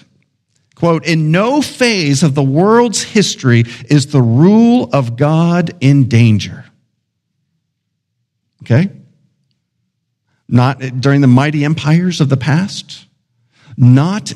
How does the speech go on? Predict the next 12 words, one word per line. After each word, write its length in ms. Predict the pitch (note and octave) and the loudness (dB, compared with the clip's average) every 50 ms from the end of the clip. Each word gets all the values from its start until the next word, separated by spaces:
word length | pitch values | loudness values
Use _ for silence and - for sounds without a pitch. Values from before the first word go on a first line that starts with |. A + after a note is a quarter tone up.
| - - | -4 -2
in 200 | E3 E3+ F3+ F3 | 0 0 2 0
the 80 | E3+ | -2
present 640 | E3 - - - C#3 B2 A#2 - G#2+ G#2 G#2 G2+ - | -4 -4 -4 -2 0 0 2 2 0 -2 -2 -2 0
where 160 | B2+ B2+ B2+ | 0 0 0
it 100 | A#2+ - | 0 -2
feels 440 | - - - E3 E3 D#3+ C#3+ C3+ - | -8 -4 0 0 2 2 0 0 0
like 240 | B2+ A#2 A2+ A2 - | 0 0 0 -2 -6
things 480 | - - D3+ D3+ D3+ D3+ D3 C3+ A#2 | -4 -2 0 2 2 2 2 2 2
are 100 | C3+ A#2 | 2 0
just 360 | G2+ - C#3 C3+ - - - | 2 2 0 0 0 -4 -4
erupting 800 | C3 B2+ A2+ A2 B2 C#3+ E3 - - E3 D#3+ D#3 D#3 D3+ D3 D#3+ C3+ - | -2 -2 0 0 0 -2 -2 -4 -2 0 0 2 2 2 0 0 0 0
in, 400 | C3 B2+ B2+ B2+ B2+ A#2+ A#2 | 2 2 4 4 4 2 0